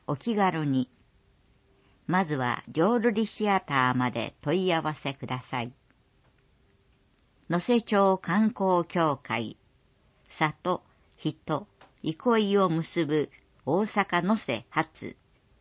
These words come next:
エスエヌエスマガジン、能勢結び。イベントなどの詳細は、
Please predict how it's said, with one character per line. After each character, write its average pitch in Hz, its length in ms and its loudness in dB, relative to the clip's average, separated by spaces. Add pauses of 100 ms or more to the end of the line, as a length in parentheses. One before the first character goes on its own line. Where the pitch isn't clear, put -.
(100)
エ 139 80 -2
ス 240 200 0
エ 220 140 4
ヌ 208 140 4
エ 196 140 0
ス 185 180 -6
マ 170 220 -2
ガ 139 140 -2
ジ 117 180 -6
ン、 107 160 -6 (720)
能 160 100 2
勢 233 220 2
結 214 320 2
び。 104 240 -4 (1800)
イ 165 100 0
ベ 254 160 6
ン 247 140 8
ト 226 160 0
な 226 160 4
ど 180 140 2
の 135 100 2
詳 165 340 -2
細 156 380 -2
は、 127 240 -2